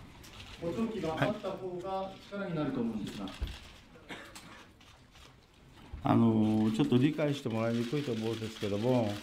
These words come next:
Speaker 2: 電音性難聴ではなくて、音を倍増しても中で聞こえて曲がってる音は同じなんで、あの、つけない、つけても意味がないというような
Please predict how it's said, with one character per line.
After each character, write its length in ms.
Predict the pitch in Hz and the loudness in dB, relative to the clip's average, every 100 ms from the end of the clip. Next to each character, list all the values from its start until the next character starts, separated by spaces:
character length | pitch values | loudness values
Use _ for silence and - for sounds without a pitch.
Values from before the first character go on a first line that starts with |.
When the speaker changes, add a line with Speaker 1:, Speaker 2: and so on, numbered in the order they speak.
| - - - 113 | -12 -16 -12 -2
Speaker 2:
電 180 | 131 139 | 2 6
音 220 | 147 151 | 6 6
性 240 | 151 160 156 | 6 6 6
難 240 | 165 160 | 6 2
聴 160 | - 127 | 0 2
で 120 | 110 | 2
は 100 | 98 | 2
な 120 | 107 | 0
く 80 | 107 - | -4 -2
て、 400 | 113 107 101 101 - - - 131 | 0 2 0 -4 -12 -20 -8 -6
音 240 | 131 180 | 2 4
を 20 | |
倍 240 | 127 127 127 | 6 6 6
増 260 | 127 127 | 4 4
し 120 | 127 | 2
て 80 | - | 0
も 100 | 127 | 0
中 260 | 117 147 147 | 2 2 2
で 120 | 123 | 2
聞 180 | 113 110 | 0 2
こ 140 | 113 | 2
え 60 | 110 | 2
て 180 | 110 113 | 0 0
曲 160 | 113 | 2
が 180 | 120 127 | 2 0
っ 20 | |
て 140 | - 139 | -2 2
る 80 | 135 | 2
音 200 | 131 139 | 2 0
は 100 | 107 | 2
同 100 | 104 | 0
じ 140 | 107 117 | -2 -2
な 100 | 127 | 0
ん 220 | 113 104 | -2 0
で、 280 | 110 107 101 - - - - | 0 0 -4 -12 -16 -16 -8
あ 60 | 101 | -6
の、 580 | 101 101 92 92 - - - - - - - - - - - - | -4 -4 -4 -4 -8 -12 -16 -18 -18 -16 -18 -18 -20 -20 -20 -18
つ 100 | - | -4
け 160 | 139 123 | 0 2
な 200 | 117 110 | 4 2
い、 100 | 107 - | 0 -4
つ 80 | |
け 100 | 139 | -2
て 80 | 123 | 0
も 80 | 113 | 2
意 80 | 123 | 4
味 140 | 131 | 4
が 100 | 113 | 2
な 160 | 107 120 | 2 2
い 60 | 117 | 2
と 140 | 110 | 0
い 100 | 107 | 0
う 60 | 120 | 0
よ 40 | |
う 40 | |
な 140 | 131 | -2